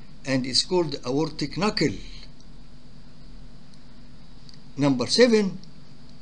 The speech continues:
marks the branches of the aortic arch that runs up, and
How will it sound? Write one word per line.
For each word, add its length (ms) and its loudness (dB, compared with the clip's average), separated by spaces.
marks 640 4
the 80 -2
branches 480 4
of 200 -8
the 260 -4
aortic 340 -4
arch 400 2
that 160 0
runs 400 2
up, 200 2
and 320 2